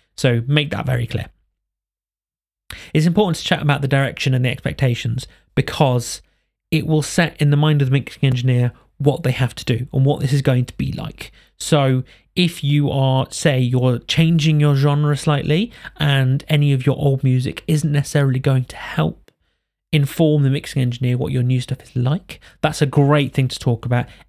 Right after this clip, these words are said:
Anything like that, whatever you feel is appropriate. You also need to chat about if you have a specific deadline in mind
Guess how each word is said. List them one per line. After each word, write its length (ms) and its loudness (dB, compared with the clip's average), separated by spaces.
Anything 460 2
like 180 -2
that, 220 -2
whatever 380 0
you 120 0
feel 240 -2
is 100 -2
appropriate. 600 -6
You 160 2
also 420 2
need 300 -2
to 80 -20
chat 180 -2
about 180 -2
if 140 -4
you 80 2
have 180 0
a 100 2
specific 880 -2
deadline 500 0
in 120 0
mind 460 0